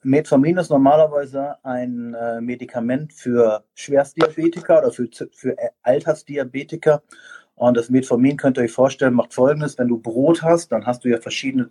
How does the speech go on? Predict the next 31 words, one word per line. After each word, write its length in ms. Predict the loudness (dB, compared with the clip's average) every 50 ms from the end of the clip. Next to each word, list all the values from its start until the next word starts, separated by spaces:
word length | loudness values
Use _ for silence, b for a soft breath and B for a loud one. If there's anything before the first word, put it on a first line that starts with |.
| _ _ 0
da 120 | 2 2
hast 160 | 2 2 -2
du 100 | -10 -6
Zuckerketten, 800 | 0 0 2 4 2 2 0 0 -2 -2 -2 -4 -6 -6 -6 -4
die 160 | -6 -8 -8
zusammen 440 | -8 -6 0 2 2 2 2 0 -2
sind. 380 | 0 2 2 2 2 0 _ _ _ _ b b b b b b b b b
Und 600 | 2 2 4 4 4 4 2 0 -2 -6 -8 -4
die 80 | -2 -2
müssen 260 | -2 -4 -4 -4 -4
aufgespalten 720 | -4 -4 -6 -8 -12 -16 -8 -2 0 0 0 0 -4 -2
werden. 300 | 2 2 2 2 2 -2
Und 100 | -4 0
beim 180 | 0 0 0 0
Diabetiker 600 | 0 -2 -2 -2 -2 -6 -6 -6 -4 -2 -2 -2
macht 240 | -2 -4 -6 -8 -12
das 100 | -10 -8
Metformin 460 | -8 -8 -6 -6 -6 -6 -6 -6 -2
Folgendes. 500 | 2 2 2 2 2 0 -4 -6 -6 -10 b b b b b b
Es 180 | -6 -4 0
verhindert 460 | 0 0 2 2 2 2 2 2 2 -2
das 200 | -4 -4 _ 0
Aufschneiden 760 | 2 4 4 2 0 -2 -4 0 4 4 4 4 2 0 2
der 160 | 2 0 0
Zuckerketten, 760 | 0 -4 -6 -4 -4 -4 -4 0 -2 -2 -2 -2 -10 -12 -12 -14 b b b b b b
sodass 360 | -4 -4 -2 0 0 0 0
nicht 180 | -2 -6 -2 -2
alles 220 | -2 -2 -4 -4
aufgenommen 600 | 0 0 0 0 0 -4 -6 -4 -4 -4 -2 2
werden 280 | 2 4 4 2 0 -4
kann. 320 | 0 0 2 2 2 0